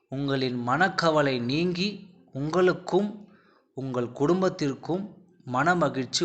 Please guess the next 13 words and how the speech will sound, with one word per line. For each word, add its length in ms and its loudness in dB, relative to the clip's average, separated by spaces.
உண்டாகும். 500 -4
அந்த 320 -8
மந்திரம் 460 0
ஓம் 440 6
சாய் 360 2
குருவாயே 600 4
நமக, 300 -2
ஓம் 360 4
ஷீரடி 540 4
தேவாயே 600 2
நமக, 280 -6
ஓம் 320 4
சர்வ 420 4